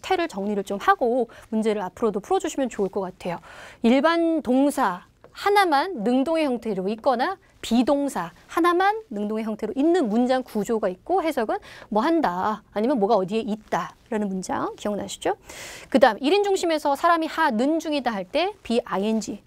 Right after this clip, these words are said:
동사 형태 쓸 거고요. 사물 중심에서 거의 정답이고 되어져 있다라는 시제 비피피.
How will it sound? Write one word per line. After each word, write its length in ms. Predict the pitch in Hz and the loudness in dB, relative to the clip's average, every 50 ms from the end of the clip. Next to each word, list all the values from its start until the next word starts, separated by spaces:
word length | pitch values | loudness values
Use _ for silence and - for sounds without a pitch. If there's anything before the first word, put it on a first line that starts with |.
| _ _ - 233 262 - | _ _ -10 -10 -8 -4
동사 320 | - 214 208 202 226 208 | -4 -4 -2 -2 -2 -2
형태 360 | 202 320 339 320 - 185 180 | 0 0 -2 -2 -4 -8 -8
쓸 200 | 175 - 294 302 | -6 -4 -4 -2
거고요. 460 | - - 214 185 - 220 294 339 240 - - - - - - | 0 0 0 0 0 -2 0 0 0 -2 -6 -14 -20 -18 -16
사물 460 | - - - - 233 285 330 403 392 | -6 -2 2 4 4 6 4 4 2
중심에서 340 | 392 381 330 359 339 320 320 | 0 -2 -2 -2 -4 -4 -6
거의 240 | 311 - 233 226 240 | -2 0 0 0 0
정답이고 640 | - 208 202 208 220 208 190 196 190 - - 370 349 | -2 -6 -6 -2 -2 -2 -2 -2 -4 -2 -2 -2 -2
되어져 380 | - - 220 220 226 233 233 214 | -2 0 2 2 2 2 2 -2
있다라는 460 | - - - 190 180 - - 190 202 | -6 -6 -8 -10 -10 -8 -8 -8 -8
시제 260 | - 277 247 226 196 | -8 -6 -6 -6 -6
비피피. 540 | - - 190 185 - 294 - - - 196 | -6 -8 -8 -6 -6 -6 -6 -6 -12 -16